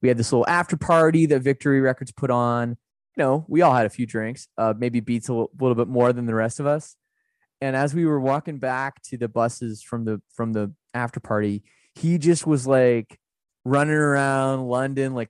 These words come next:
crossing over the streets. Cars are, like, honking at him and everything.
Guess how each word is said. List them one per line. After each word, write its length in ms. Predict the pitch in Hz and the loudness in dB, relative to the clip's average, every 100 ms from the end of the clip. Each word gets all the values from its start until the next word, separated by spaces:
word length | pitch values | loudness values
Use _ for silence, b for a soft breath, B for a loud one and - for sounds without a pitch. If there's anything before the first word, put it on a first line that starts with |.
| _ | _
crossing 400 | - 151 143 - | -6 -2 -2 -4
over 200 | 151 135 127 | -2 -2 -2
the 100 | 131 | -6
streets. 560 | - 147 143 143 143 | -4 -2 0 0 -2
Cars 360 | - 147 143 131 | -2 -2 -2 -2
are, 60 | |
like, 200 | 127 113 | -6 -6
honking 460 | 104 139 143 143 139 | -4 -4 -4 -6 -8
at 240 | 135 135 | -6 -4
him 120 | 131 127 | -6 -6
and 120 | 123 | -6
everything. 840 | 123 127 120 127 123 123 123 120 | -6 -6 -6 -6 -6 -6 -8 -12